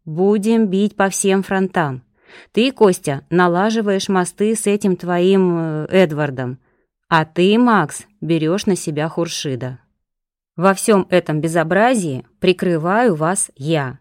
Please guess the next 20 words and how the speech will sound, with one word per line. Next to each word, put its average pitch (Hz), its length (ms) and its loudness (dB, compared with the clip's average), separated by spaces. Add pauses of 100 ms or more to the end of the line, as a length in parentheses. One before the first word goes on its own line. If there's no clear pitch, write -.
(500)
откинулся 202 640 -4
на 151 120 -4
спинку 170 380 -8
дивана. 139 540 -10 (920)
Мне 233 380 2
определённо 247 580 0
нравился 202 500 0
ход 165 260 -4
мыслей 160 340 -4
Валерия. 135 680 -6 (120)
В 151 120 -8
делах 202 340 2
бизнеса 185 720 -2
он 233 220 0
был 233 240 0
асом 180 520 -2 (260)
и 175 100 -4
за 180 120 -4
последний 180 580 -2
год 214 340 -2